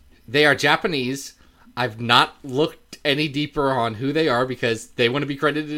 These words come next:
as Gurihiru, and I'm fine with being like, "That's y'all. That's your, your creative studio."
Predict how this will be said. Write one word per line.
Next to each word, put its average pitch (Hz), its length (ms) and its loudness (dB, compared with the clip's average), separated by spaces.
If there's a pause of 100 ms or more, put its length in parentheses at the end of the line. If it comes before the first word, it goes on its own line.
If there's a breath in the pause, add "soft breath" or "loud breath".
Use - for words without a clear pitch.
as 123 120 -8
Gurihiru, 165 560 -2 (260 soft breath)
and 104 80 -6
I'm 139 160 0
fine 147 300 0
with 147 140 -4
being 151 120 0
like, 151 180 -4 (280 soft breath)
"That's 277 280 0
y'all. 180 440 2 (100)
That's 247 220 -2
your, 190 220 2 (200)
your 190 180 6
creative 180 400 4
studio." 165 600 -2